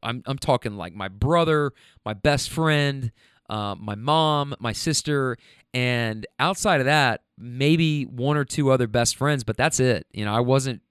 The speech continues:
sharing that. I, I, I just, I just wasn't sharing that, right? But I just thought, you know what, like, I have this semicolon tattooed on my wrist, and, and I'm always felt this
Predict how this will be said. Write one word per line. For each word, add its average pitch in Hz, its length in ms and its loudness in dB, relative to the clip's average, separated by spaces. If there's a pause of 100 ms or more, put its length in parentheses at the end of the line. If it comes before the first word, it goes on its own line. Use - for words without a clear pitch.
(160)
sharing 143 520 -2
that. 101 340 -4 (920)
I, 117 200 0
I, 139 180 4
I 143 40 4
just, 139 160 0 (140)
I 123 80 -2
just 113 180 -4
wasn't 107 300 -2
sharing 180 300 -2
that, - 280 -8
right? 110 340 -4 (440)
But 143 200 2
I 180 100 2
just 190 280 -4
thought, 190 320 0
you 185 80 -4
know 202 100 -2
what, 190 380 -2
like, 131 340 -2 (1080)
I 160 80 0
have 185 200 0
this 165 120 0
semicolon 143 680 -2
tattooed 123 500 -4
on 110 120 -4
my 101 100 -6
wrist, 104 500 -4
and, 104 180 -4
and 113 260 -6
I'm 139 360 -2
always 143 680 2 (140)
felt 139 260 0
this 120 180 -8